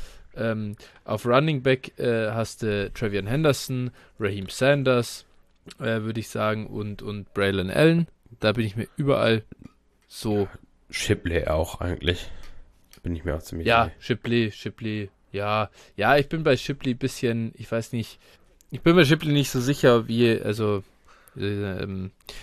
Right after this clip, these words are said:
Speaker 1: wie gut wird da das Gewicht sein, so, de-, und so, wenn, wenn der dann wieder hier so kommt und wie wird das dann laufen?
Speaker 2: Du meinst
Speaker 1: Ich wei-,
Speaker 2: wie bei
Speaker 1: könnte ich mir auch vorstellen.
Speaker 2: Du meinst wie
Speaker 1: Sorry.
Speaker 2: bei Jamie Gibbs.
Speaker 1: Da war's am Ende alles okay.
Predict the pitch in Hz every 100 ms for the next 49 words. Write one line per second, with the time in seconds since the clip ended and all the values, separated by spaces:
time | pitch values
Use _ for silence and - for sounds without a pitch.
0 | - 123 131 156 143 139 139 131 - 120
1 | 135 - 104 98 101 101 - 113 107 101
2 | 107 107 107 120 123 120 120 123 113 117
3 | 113 123 135 131 101 107 - 120 117 -
4 | 107 110 104 101 - 90 87 113 98 85
5 | 82 - - 160 180 165 156 143 127 -
6 | 135 139 - 135 127 117 82 - _ _
7 | - - 95 92 95 92 90 85 90 -
8 | - - - - _ - - - - -
9 | - - 131 120 202 226 220 202 208 202
10 | 196 202 202 202 240 143 95